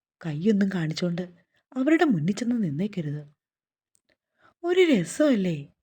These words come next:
ഇപ്പൊ വരാം ഭദ്രേട്ടാ, പ്ലീസ്." നന്ദന അവനെ നോക്കി ഒന്ന് കണ്ണിറുക്കി കാണിച്ചു. "നിനക്ക് വേറെ പണിയില്ലേ? ചുമ്മാ വള്ളിക്കെട്ട് ഇടപാട്. ഇപ്പൊ വരാന്നേ."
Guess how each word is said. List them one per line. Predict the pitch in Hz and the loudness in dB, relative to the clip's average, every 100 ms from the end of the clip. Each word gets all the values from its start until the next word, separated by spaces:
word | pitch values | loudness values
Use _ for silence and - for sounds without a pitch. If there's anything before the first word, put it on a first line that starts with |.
| - | -14
ഇപ്പൊ | 170 - - 359 | -14 -12 -2 0
വരാം | 208 160 196 | 2 0 -2
ഭദ്രേട്ടാ, | 165 160 165 165 147 _ - | -4 -4 -6 -8 -14 _ -20
പ്ലീസ്." | 143 151 185 196 - _ _ _ _ _ _ _ _ _ - | -12 -8 -8 -8 -16 _ _ _ _ _ _ _ _ _ -10
നന്ദന | 165 151 160 190 190 - | -8 -6 -4 -4 -6 -4
അവനെ | 285 330 370 | -2 0 0
നോക്കി | 330 165 165 | 2 0 0
ഒന്ന് | 180 156 226 | -2 -2 -4
കണ്ണിറുക്കി | - 160 156 220 165 190 | -4 -6 -2 -2 -2 -6
കാണിച്ചു. | 165 147 147 160 - _ _ _ _ _ _ _ _ _ _ _ _ - | -4 -6 -6 -12 -18 _ _ _ _ _ _ _ _ _ _ _ _ -2
"നിനക്ക് | 294 339 339 | 0 2 4
വേറെ | 349 330 | 4 4
പണിയില്ലേ? | 320 254 190 294 269 165 139 _ _ _ _ _ _ - | 0 0 4 4 2 0 -6 _ _ _ _ _ _ -8
ചുമ്മാ | 285 285 285 202 | -6 -2 -2 -2
വള്ളിക്കെട്ട് | 156 143 185 220 269 196 | -4 -4 -4 -2 -2 -2
ഇടപാട്. | 139 160 220 226 - _ _ _ _ _ _ _ _ 285 | -6 -4 -4 -6 -10 _ _ _ _ _ _ _ _ -6
ഇപ്പൊ | 285 - - | -6 0 4
വരാന്നേ." | 392 339 285 320 311 | 6 6 2 2 2